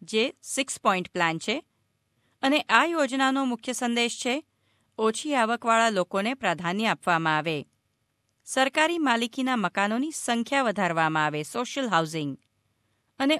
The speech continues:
ઓછી આવકવાળા લોકો માટે સસ્તા ઘરની દરેક યોજનાને પ્રાયોરિટી મળે,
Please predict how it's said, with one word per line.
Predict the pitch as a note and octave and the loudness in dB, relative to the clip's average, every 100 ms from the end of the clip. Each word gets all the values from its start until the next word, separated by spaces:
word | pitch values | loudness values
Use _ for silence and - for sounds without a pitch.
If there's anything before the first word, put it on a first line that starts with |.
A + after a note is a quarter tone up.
| - | 0
ઓછી | G#3+ G#3 - C#4+ | -2 -2 -4 -4
આવકવાળા | - E3+ G3+ G#3 G#3 G#3+ | -2 -2 -2 -2 0 0
લોકો | G#3+ E3 - | -2 -4 -2
માટે | A3 A#3 A3 G3 A3 _ _ _ _ | -2 -2 0 -4 -6 _ _ _ _
સસ્તા | - A3+ - D4+ D#4 | 0 0 2 2 2
ઘરની | B3 B3+ C4 D4+ | 2 0 0 0
દરેક | G3+ F3 F3+ D4 B3+ | 2 2 4 0 0
યોજનાને | F#3+ E3+ F3+ F#3 C#4 | -2 0 -2 0 -2
પ્રાયોરિટી | - G3+ E3+ G3 A3 G#3+ F#3+ | -2 2 4 4 2 -2 -4
મળે, | E3 D3+ D3 | -2 -2 -2